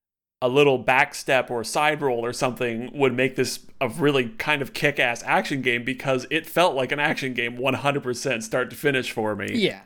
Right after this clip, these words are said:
Speaker 2: I definitely
Speaker 1: Um, and
Speaker 2: cannot take away the action-y nature of the game. It's definitely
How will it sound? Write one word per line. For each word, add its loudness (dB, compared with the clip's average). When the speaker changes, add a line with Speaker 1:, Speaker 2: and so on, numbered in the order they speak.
Speaker 2:
I 2
definitely 4
Speaker 1:
Um, -4
and 0
Speaker 2:
cannot 2
take -2
away 2
the 0
action-y -2
nature -4
of -6
the -8
game. -8
It's -14
definitely 0